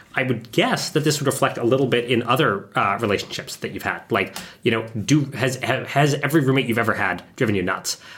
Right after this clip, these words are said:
Um, that might be, like, a little bit indicative that having a romantic partner of a roommate will be, like, more challenging. Um, like, uh, it, you know, it won't be, uh, a-, all sunshine and rainbows. On the other hand, if you tend to love having roommates, maybe it is a matter of, like, finding the right partner who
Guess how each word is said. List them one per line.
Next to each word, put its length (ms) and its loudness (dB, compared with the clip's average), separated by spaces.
Um, 300 0
that 140 0
might 140 2
be, 80 2
like, 200 0
a 60 0
little 240 2
bit 140 -2
indicative 560 0
that 160 2
having 200 0
a 40 2
romantic 320 2
partner 160 2
of 80 0
a 40 0
roommate 280 0
will 80 0
be, 80 2
like, 260 -2
more 120 2
challenging. 420 -4
Um, 240 0
like, 200 0
uh, 60 -2
it, 280 -2
you 80 2
know, 100 0
it 180 0
won't 220 2
be, 380 0
uh, 420 0
a-, 200 -2
all 140 -2
sunshine 300 0
and 100 -2
rainbows. 480 -2
On 60 4
the 60 6
other 100 0
hand, 260 0
if 140 0
you 60 -2
tend 160 2
to 60 2
love 140 2
having 220 2
roommates, 340 2
maybe 220 2
it 80 4
is 100 2
a 40 0
matter 240 0
of, 120 -2
like, 240 -4
finding 260 -2
the 60 0
right 140 0
partner 320 -2
who 220 2